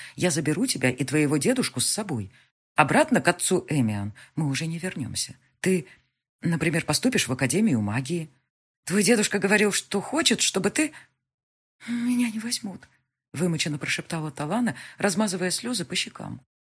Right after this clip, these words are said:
«Наша провинция консервативна в отношении образовательной системы. Полукровок принимают в род, но не учат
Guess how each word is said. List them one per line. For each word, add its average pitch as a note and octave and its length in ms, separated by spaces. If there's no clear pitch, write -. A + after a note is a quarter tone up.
«Наша C4 180
провинция C4 500
консервативна B3+ 920
в - 100
отношении B3+ 460
образовательной B3+ 680
системы. F3+ 580
Полукровок G#3 500
принимают G#3 480
в F#3 80
род, B3+ 200
но B3 120
не B3 160
учат C4 340